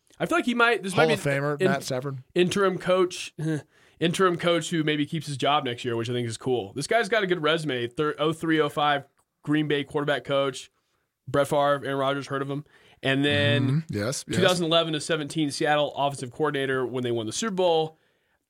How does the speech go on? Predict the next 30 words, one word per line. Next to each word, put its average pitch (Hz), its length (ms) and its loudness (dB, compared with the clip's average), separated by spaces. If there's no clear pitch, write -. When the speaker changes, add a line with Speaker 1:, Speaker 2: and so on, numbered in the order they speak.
Speaker 1:
This 160 120 -2
guy's 240 180 4
Speaker 2:
Hey. - 40 4
Speaker 1:
not 214 160 2
gotten 208 160 0
a 175 40 0
head 170 140 0
coaching 180 380 -2
position 139 400 -4
before, 135 320 0
but 127 140 -4
Speaker 2:
Really? 131 100 2
Speaker 1:
Patricia 226 280 2
got 160 180 0
fired. 156 340 2
He 147 100 -2
got 143 220 2
announced. 135 600 -6
Um, 123 260 -4
he, 131 220 -4
he 139 120 -4
does 135 320 -2
the 135 100 -2
best 131 420 -2
work 127 260 -2
with 123 120 -2
Stafford. 156 540 -2
Speaker 2:
Has 170 260 0
anybody 277 480 0
left, 131 440 -2